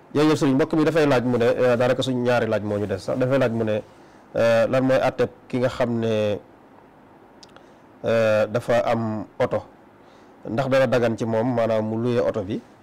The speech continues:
euh, wax ko ne ko danga may jox nangam bët bu set, waaw, wala mu jox la bitig ne la daal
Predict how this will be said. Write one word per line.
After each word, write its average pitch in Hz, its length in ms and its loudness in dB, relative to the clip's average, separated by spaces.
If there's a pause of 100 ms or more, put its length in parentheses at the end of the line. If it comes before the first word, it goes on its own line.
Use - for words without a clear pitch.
(560)
euh, 107 540 2
wax 131 280 -4
ko 131 100 -2
ne 117 100 0
ko 113 140 -2
danga 113 180 -2
may 110 200 -2
jox 110 140 -4 (220)
nangam 107 540 -4
bët 101 140 -4
bu 101 100 -14
set, 104 180 -8 (1000)
waaw, 52 220 -12 (440)
wala 110 300 0 (680)
mu 110 220 -6
jox 123 220 -4
la 120 140 0
bitig 117 280 -6
ne 117 160 -2
la 110 60 -2
daal 107 220 -2